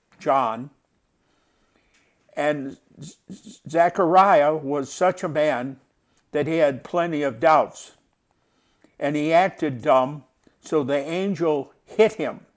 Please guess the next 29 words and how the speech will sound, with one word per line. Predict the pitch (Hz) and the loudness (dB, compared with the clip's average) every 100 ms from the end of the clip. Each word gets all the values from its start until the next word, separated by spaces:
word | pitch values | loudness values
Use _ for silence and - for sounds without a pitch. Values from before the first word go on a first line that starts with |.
| _ _ _ _ _ _ _ _ _ _ _ _ _ | _ _ _ _ _ _ _ _ _ _ _ _ _
and | 156 147 | -8 -8
said, | - 180 151 | 0 0 0
"Until | 139 165 180 - 208 202 | -2 -6 -8 -2 0 0
the | 170 165 | -4 -4
baby | 175 180 185 190 185 | -2 -2 -2 -6 -6
is | 180 156 | -6 -6
born, | 135 165 156 143 143 143 _ _ _ _ | -6 -2 0 0 -2 -10 _ _ _ _
you | 147 175 196 | -8 -4 -2
will | 180 156 | 0 -2
be | 165 | -4
dumb | 143 170 180 147 135 | -6 0 0 0 -4
and | 127 151 | -8 -8
you | 147 | -6
will | 147 143 | -4 -6
not | 139 135 127 - | -4 -6 -8 -12
speak." | - 135 104 _ _ _ _ _ _ _ _ _ _ _ _ _ _ _ _ - | -10 -10 -10 _ _ _ _ _ _ _ _ _ _ _ _ _ _ _ _ -6
This | 156 185 214 | -4 -2 -4
is | 160 - | -8 -8
the | 160 | -8
first | - 180 165 - - _ _ _ | -4 -4 -4 -8 -20 _ _ _
breakthrough | 143 160 160 - - 143 139 139 - | -2 0 0 -6 -8 -6 -6 -10 -14
moment | 139 156 156 131 98 _ _ _ _ | 0 0 0 -8 -14 _ _ _ _
in | 160 139 127 | -12 -10 -10
the | |
four | 120 170 151 | -10 -6 -6
hundred | 151 139 139 123 | -6 -10 -12 -10
years | 139 131 123 | -8 -10 -12
of | 135 - | -18 -18
silence. | - 135 120 113 - - - | -10 -8 -8 -14 -18 -20 -20